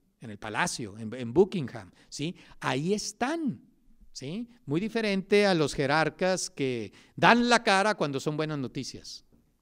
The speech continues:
pero no dan la cara cuando hay malas noticias. Churchill es un tipo guau, ¿sí? Porque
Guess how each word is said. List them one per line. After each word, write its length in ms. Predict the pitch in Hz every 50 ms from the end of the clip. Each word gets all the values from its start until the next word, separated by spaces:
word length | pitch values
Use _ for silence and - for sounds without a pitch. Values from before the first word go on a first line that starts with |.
| _ _ _ _ _ _ _ _ _ _ _ _ -
pero 320 | - 120 123 120 120 120
no 560 | 117 113 117 117 117 120 123 135 147 170 185
dan 260 | 180 135 135 131 139 147
la 160 | 147 139 -
cara 420 | - 135 117 110 107 101 110 135 _ _ -
cuando 300 | - 127 113 110 113 120
hay 100 | 120 120
malas 240 | 120 117 113 113
noticias. 580 | 107 104 101 - 139 117 - - - - - - - - - _ _ _ _
Churchill 720 | - - - 185 202 202 180 - - 202 208 208 214 - _ _ _
es 220 | - 143 131 - -
un 160 | 160 151 143
tipo 560 | 143 - 165 139 135 139 - 147 143 - - _ _ -
guau, 400 | 127 127 123 107 95 87 76 - _ - _ _ _ _ _ _
¿sí? 340 | - - 120 135 160 185 - _ _ _ _ _ _
Porque 560 | - 123 117 107 - 139 131 120 107 - _